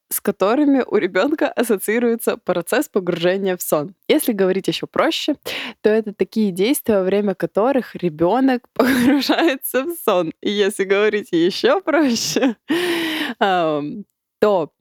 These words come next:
э, есть такой очень простой тест на проверку, есть ли у вас ассоциация на засыпание. Это спросить у себя, что мой ребёнок делает, что я с ним делаю, что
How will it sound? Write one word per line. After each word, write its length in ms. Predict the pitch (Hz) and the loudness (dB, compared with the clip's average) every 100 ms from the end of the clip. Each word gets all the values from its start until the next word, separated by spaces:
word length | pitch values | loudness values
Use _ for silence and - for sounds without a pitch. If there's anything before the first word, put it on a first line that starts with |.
| - | -2
э, 200 | 170 160 | 0 0
есть 300 | 180 285 - | 2 0 0
такой 320 | 208 208 196 | -2 0 2
очень 200 | 190 - | 0 -2
простой 360 | 180 190 190 185 | -4 0 0 2
тест 280 | 185 175 - | 0 0 -2
на 80 | 156 | -2
проверку, 440 | 165 170 180 175 | 2 2 0 0
есть 260 | 175 175 - | 0 0 0
ли 60 | |
у 20 | 165 | 0
вас 260 | 165 - | -2 -4
ассоциация 600 | - 170 - 165 165 - | -8 -6 -2 -2 -2 -4
на 100 | 160 | -4
засыпание. 680 | 165 - 180 226 285 240 170 | -4 -4 0 2 4 4 2
Это 500 | - 170 - 165 156 160 | -2 -4 -2 -2 -2 -4
спросить 380 | - 175 208 | -6 -4 -4
у 40 | - | -6
себя, 340 | - 180 170 | -2 0 0
что 320 | - - 190 | -2 0 0
мой 220 | 185 175 170 | 2 0 0
ребёнок 460 | 160 175 165 156 | 0 0 0 -2
делает, 640 | 160 190 277 277 185 170 - | 0 0 2 2 0 -2 -6
что 220 | - 226 | -4 0
я 360 | 220 156 165 185 | 0 2 0 -2
с 140 | - | -4
ним 220 | 170 165 156 | -2 -2 2
делаю, 340 | 160 156 156 | 2 2 0
что 240 | - 202 | -2 -4